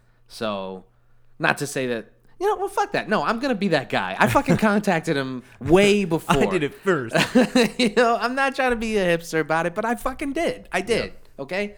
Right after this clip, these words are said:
Speaker 2: Yeah.
Speaker 1: I did.
Speaker 2: Yeah.
Speaker 1: Um, and again, n-, it's not a slight to Lewis at all. In fact,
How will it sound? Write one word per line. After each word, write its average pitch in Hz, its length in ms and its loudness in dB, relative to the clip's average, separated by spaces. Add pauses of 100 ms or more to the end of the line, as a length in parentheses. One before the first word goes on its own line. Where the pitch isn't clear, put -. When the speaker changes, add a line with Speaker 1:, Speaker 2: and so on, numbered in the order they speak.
Speaker 2:
Yeah. 139 260 -8
Speaker 1:
I 170 80 -6
did. 107 260 -6 (240)
Speaker 2:
Yeah. - 100 -14 (480)
Speaker 1:
Um, 131 420 -6
and 202 160 4
again, 165 400 0 (180)
n-, 156 200 -10
it's 156 180 -6
not 208 140 2
a 180 40 4
slight 139 340 0
to 117 120 -4
Lewis 110 560 0
at 107 120 0
all. 90 420 -4
In 139 100 -4
fact, 156 440 -2